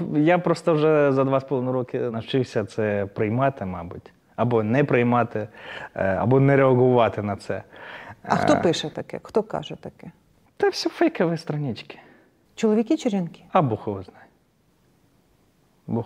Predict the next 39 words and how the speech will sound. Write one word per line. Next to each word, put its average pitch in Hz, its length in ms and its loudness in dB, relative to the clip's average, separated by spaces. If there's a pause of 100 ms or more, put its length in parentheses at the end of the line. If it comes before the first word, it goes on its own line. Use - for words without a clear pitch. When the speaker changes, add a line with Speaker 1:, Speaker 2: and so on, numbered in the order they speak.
Speaker 1:
його - 160 -12
знає. - 300 -8 (200)
Ну, 196 180 4
жінки, 165 520 4 (1400)
жінки, 139 420 4
мабуть, 123 440 4
такого 107 440 4
і 101 40 0
не 92 120 0
пишуть. - 600 -8 (600)
Ну, 359 200 -2
хоча 320 220 2
є, 160 440 4
є 120 220 4
і 117 40 4
жінки. 107 500 -4 (640)
Speaker 2:
А - 80 -4
що 311 220 0
ви 339 80 4
думаєте 254 320 4
про 220 140 2
те, 269 160 2
що - 160 0
TikTok, 226 460 2
от 196 160 2
в - 20 -10
Сполучених 254 400 2
Штатах 208 380 2
його 180 180 0
хочуть 180 360 -2
закрити? 143 680 -2
В 185 60 -4
Україні 214 380 4
теж 185 180 2
закликають, 175 680 0
е, 165 180 4
Володимира 170 520 2
Зеленського 175 520 0
закрити, 240 400 2